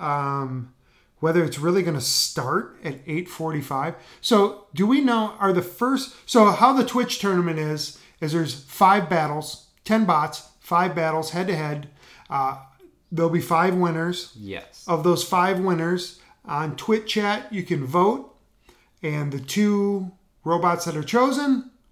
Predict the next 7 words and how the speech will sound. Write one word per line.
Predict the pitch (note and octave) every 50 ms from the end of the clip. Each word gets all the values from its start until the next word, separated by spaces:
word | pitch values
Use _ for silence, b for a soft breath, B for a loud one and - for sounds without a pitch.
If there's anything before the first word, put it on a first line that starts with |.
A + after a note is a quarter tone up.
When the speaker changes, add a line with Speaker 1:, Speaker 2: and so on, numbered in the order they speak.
| _ _
Speaker 1:
will | D#3+ D#3
fight | - - E3 D#3+ E3 D#3+
for | - D#3
the | D3 C#3
championship. | - E3 D#3 D3 C3+ C3+ C3 A#2+ - C#3 B2 C3+ - _
Speaker 2:
Yes. | - A2 G#2+ G#2 G2+ - - -
Speaker 1:
So, | - - - - - - - - A3 F#3+ F3+ A#2+ A#2+ - A#2